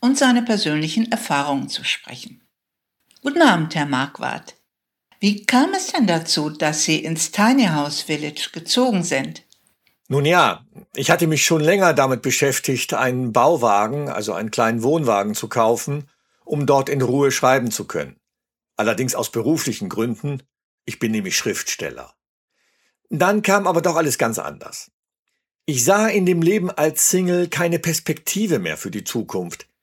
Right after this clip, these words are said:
Speaker 2: Ich suchte nach einer Community.
Speaker 1: Ja, Sie sind dann in ein Tiny House Village gezogen.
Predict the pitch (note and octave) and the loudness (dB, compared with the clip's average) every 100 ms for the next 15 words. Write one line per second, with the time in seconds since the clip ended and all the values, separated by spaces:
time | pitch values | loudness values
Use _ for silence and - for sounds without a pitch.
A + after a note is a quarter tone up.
0 | _ _ B2 - E3+ D#3+ D#3+ D#3 _ E3+ | _ _ -4 0 0 0 -2 -2 _ -2
1 | D3+ D#3 C#3 D#3 C#3+ C#3+ C3 G2 - C#2 | 0 0 0 -2 -2 -2 -2 -4 -10 -14
2 | - _ _ G#3 B3 F3+ D#3+ - - - | -18 _ _ 0 2 2 0 -6 -14 -16
3 | - _ F#3+ C4+ B3+ C4+ A3+ F#3 F#3+ - | -18 _ -2 0 4 4 4 4 2 0
4 | G3+ - G#3+ A3+ - A3 A#3 G#3+ F#3+ - | -2 0 0 0 2 4 6 4 0 -2
5 | D#3+ C#3+ C3+ - D#3 - - C#3+ - - | -4 -6 -8 -10 -10 -8 -6 -6 -8 -10